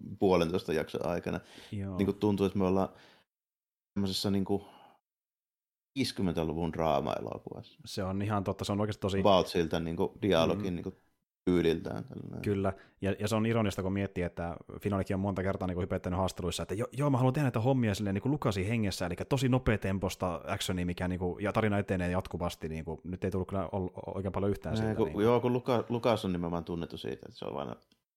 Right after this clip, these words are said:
Speaker 1: faster, faster, joka, joka kerta vaan ohjaa.
Speaker 2: <laughs>
Speaker 1: Se ohjaus, me, niinku,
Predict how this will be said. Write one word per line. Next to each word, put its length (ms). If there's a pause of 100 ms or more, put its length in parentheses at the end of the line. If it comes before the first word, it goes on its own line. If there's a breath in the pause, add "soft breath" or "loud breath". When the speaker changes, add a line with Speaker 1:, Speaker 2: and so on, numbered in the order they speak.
(180)
Speaker 1:
faster, 380 (640)
faster, 280 (420)
joka, 280
joka 240
kerta 340
vaan 140
ohjaa. 320 (100)
Speaker 2:
<laughs> 20
Speaker 1:
Se 200
ohjaus, 480
me, 160 (180)
niinku, 300